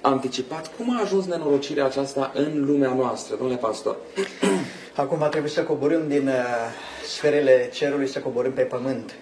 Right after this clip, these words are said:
Speaker 2: pentru că istoria biblică și istoria apariției păcatului, datorită poftei, s-a extins din universul lui Dumnezeu, s-a extins și în universul nostru, în, pe planeta noastră.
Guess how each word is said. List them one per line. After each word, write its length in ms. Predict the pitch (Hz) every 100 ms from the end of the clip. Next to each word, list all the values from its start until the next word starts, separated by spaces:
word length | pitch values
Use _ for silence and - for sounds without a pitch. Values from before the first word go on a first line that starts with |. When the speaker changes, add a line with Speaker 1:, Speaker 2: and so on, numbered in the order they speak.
| - - -
Speaker 2:
pentru 280 | 127 117
că 340 | 113 123 113 107 - - - - - - - - -
istoria 420 | - 139 170 170 143
biblică 460 | 147 160 156 147
și 140 | 127 135
istoria 280 | - 147
apariției 420 | 139 131 151 - 143
păcatului, 800 | 127 - 143 143 131 120 113 - - -
datorită 460 | 123 120 131 139 135
poftei, 640 | - 147 - 131 120 - - -
s-a 160 | - 135
extins 460 | 127 - 175 165
din 120 | 135
universul 480 | 131 127 127 135 135
lui 80 | 123
Dumnezeu, 320 | 117 113 127
s-a 160 | 131 123
extins 480 | - - 135 135 - - - -
și 120 | - 147
în 80 |
universul 500 | 135 135 131 135 -
nostru, 260 | 135 131 131
în, 80 | 120 110 - - - - -
pe 80 |
planeta 480 | 131 127 131 127 123
noastră. 320 | 127 123 -